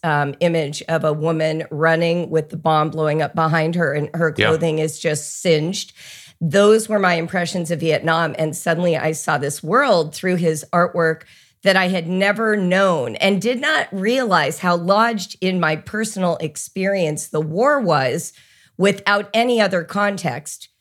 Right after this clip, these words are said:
Speaker 1: Even though I grew up and became a history major at U C L A, it's not like I was studying, you know, some other subject like math. I was literally learning. But those images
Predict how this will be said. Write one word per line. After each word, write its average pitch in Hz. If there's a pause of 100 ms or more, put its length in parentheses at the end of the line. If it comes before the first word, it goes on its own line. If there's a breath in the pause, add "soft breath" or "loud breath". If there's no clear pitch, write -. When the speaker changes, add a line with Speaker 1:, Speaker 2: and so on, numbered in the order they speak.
(220)
Speaker 1:
Even 294
though 208
I 185
grew 185
up 214
and 175
became 190
a 170
history 185
major 156
at 165
U 196
C -
L 147
A, 240
it's 135
not 180
like 175
I 165
was 156
studying, 156
you 170
know, 139
some 170
other 156
subject 160
like 127
math. 170
I 165
was 196
literally 156
learning. 160 (640 loud breath)
But 190 (180)
those 196
images 196